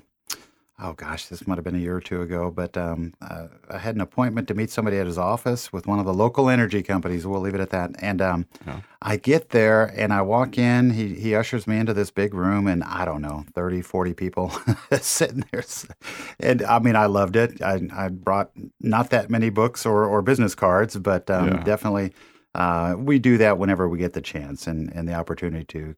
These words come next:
Speaker 1: 'cause, um, you can talk to a whole lot of people and then individually later and so forth. So, yeah, we love that.
Speaker 2: It's important, and, and you're, you're considered as well to be, uh, uh, uh, to many, uh, as a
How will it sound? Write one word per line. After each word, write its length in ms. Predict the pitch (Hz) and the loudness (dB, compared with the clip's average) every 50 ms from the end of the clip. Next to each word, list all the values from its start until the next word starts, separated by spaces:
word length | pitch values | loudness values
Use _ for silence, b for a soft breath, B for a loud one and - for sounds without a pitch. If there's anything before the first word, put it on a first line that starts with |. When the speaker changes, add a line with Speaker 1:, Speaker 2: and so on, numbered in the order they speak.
| _ _ | _ _
Speaker 1:
'cause, 200 | - 82 78 73 | -8 -6 -6 -6
um, 340 | 80 76 73 73 76 78 78 - | -8 -10 -10 -10 -10 -12 -14 -12
you 180 | - - 143 147 | -8 -6 -4 -2
can 160 | 107 92 98 | -2 -2 0
talk 160 | 85 92 90 - | -2 -2 -4 -2
to 60 | 87 | -4
a 40 | 80 | -2
whole 180 | 73 92 101 98 | 0 2 2 4
lot 220 | 92 92 95 95 | 4 4 4 2
of 80 | 90 - | 2 0
people 420 | - 92 90 - 101 98 95 95 | -2 -4 -2 -2 -2 -2 0 0
and 140 | 92 85 87 | 0 0 0
then 200 | 87 85 85 85 | 0 0 0 -2
individually 640 | 73 95 92 87 85 90 87 90 87 85 85 85 82 85 | -2 -2 -4 -2 -4 -4 -4 -4 -4 -4 -4 -6 -6 -8
later 420 | 90 80 90 85 76 71 67 69 | -8 -6 -6 -6 -6 -6 -10 -10
and 140 | 69 69 69 | -10 -10 -10
so 160 | - 73 71 | -10 -12 -12
forth. 240 | 71 78 73 65 69 | -10 -10 -12 -12 -12
So, 220 | - - - - - - - | -12 -12 -12 -12 -12 -10 -8
yeah, 160 | 87 87 80 | -8 -6 -2
we 140 | 85 104 101 | -2 -2 0
love 180 | 87 80 76 | -2 -2 -6
that. 220 | 73 73 69 65 - b b b b - | -6 -8 -10 -10 -12 b b b b -2
Speaker 2:
It's 160 | 117 117 - | 0 4 6
important, 460 | 123 110 - 131 131 135 131 104 98 | 6 6 6 6 6 6 6 6 4
and, 180 | 104 110 117 98 | 4 4 4 4
and 160 | 104 117 117 | 4 6 6
you're, 220 | 123 120 113 110 | 6 6 4 2
you're 180 | 104 87 95 92 | 0 0 -2 -2
considered 560 | 92 - 123 113 110 - - 151 160 147 101 92 | -2 0 2 2 2 4 4 4 4 4 4 2
as 160 | 95 87 85 | 2 2 0
well 200 | 92 101 110 127 | 0 2 2 0
to 140 | 127 - 95 | 0 -4 -4
be, 320 | 80 85 90 90 90 82 | -2 0 2 2 2 2
uh, 200 | 80 80 80 78 80 73 - | 2 0 0 -2 -2 -4 -6
uh, 260 | - 78 78 78 76 73 76 - - - - | -6 -6 -6 -6 -6 -8 -10 -12 -12 -12 -8
uh, 180 | 78 78 73 76 - | -6 -6 -6 -6 -8
to 100 | - - | -6 -4
many, 400 | 90 87 104 139 127 92 87 85 | -2 0 2 2 2 2 2 0
uh, 180 | 82 76 76 76 73 - _ _ - - - | -2 -4 -6 -8 -10 -14 _ _ -16 -12 -10
as 220 | 78 73 71 - | -10 -10 -8 -8
a 180 | 78 71 71 | -8 -8 -8